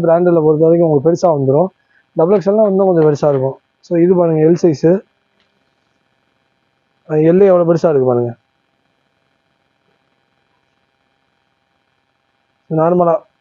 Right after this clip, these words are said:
பேபி பிங்க்ல சூப்பரா இருக்கு பாருங்க டாப்ஸ். So, நடுவுல எம்ப்ராய்டரி ஒர்க்கோட சூப்பரா கொடுத்துருக்காங்க.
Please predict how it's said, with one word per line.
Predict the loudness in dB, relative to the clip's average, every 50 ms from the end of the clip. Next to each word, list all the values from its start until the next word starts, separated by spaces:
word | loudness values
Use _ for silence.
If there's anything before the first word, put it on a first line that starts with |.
| -2 0
பேபி | 0 2 2 0
பிங்க்ல | 0 0 0 0 0 0 -2
சூப்பரா | -4 -4 -2 0 0 2
இருக்கு | 2 0 0 0
பாருங்க | -2 -2 -2 -2
டாப்ஸ். | -2 -2 -4 -4 -4 -4 -4 -6 _ _ _ _ _ _ _ _ _ _ _ _ _ _ _ _ _ _
So, | -4 -2
நடுவுல | 0 2 2 2 2 2
எம்ப்ராய்டரி | 2 0 2 2 2 2
ஒர்க்கோட | 2 2 2 2 2 2 0
சூப்பரா | -2 -2 0 0 0 0
கொடுத்துருக்காங்க. | 0 0 0 2 2 2 0 0 -2